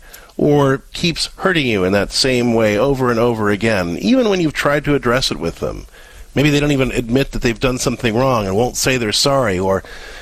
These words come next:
maybe they're the kind of person that just doesn't take no for an answer and keeps pressing and pressing and pressing, and you don't know how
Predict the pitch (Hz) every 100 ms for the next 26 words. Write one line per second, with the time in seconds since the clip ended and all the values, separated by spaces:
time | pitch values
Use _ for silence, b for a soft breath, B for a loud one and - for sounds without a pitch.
0 | B 175 214 190 - 185 - 170 165 135
1 | 175 - - 143 147 127 131 147 - 127
2 | 123 143 156 151 131 - - 156 - 101
3 | 92 - 135 123 104 87 131 - 92 98
4 | 135 127 123 - - 143 160 131